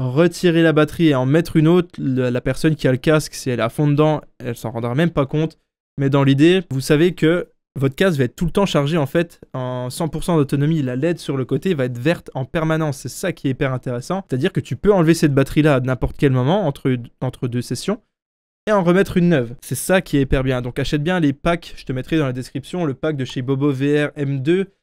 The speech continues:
avec une batterie supplémentaire, comme ça, t'as un roulement qui va se faire en continu et t'inquiète pas que t'auras aucun souci, même si tu as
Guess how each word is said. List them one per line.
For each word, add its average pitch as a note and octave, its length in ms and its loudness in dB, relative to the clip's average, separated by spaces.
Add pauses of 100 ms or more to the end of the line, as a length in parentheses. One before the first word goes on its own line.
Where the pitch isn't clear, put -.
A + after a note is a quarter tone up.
(160)
avec C#3+ 720 -2
une C#3+ 180 0
batterie C#3 500 -2 (240)
supplémentaire, D3+ 840 0
comme B2 220 -2
ça, F3 320 -2
t'as C#3 100 0
un C3 220 4
roulement E3 500 4
qui - 160 -2
va C3 160 4
se - 80 -10
faire E3+ 200 2
en C3+ 60 2
continu D3+ 460 2
et C3 80 0
t'inquiète B2+ 380 -4
pas D#3+ 100 2
que - 80 -14
t'auras A#2+ 220 -6
aucun D3 340 0
souci, D#3+ 400 -2
même D3 400 2 (140)
si B2 160 -10
tu - 200 -2
as D3 180 2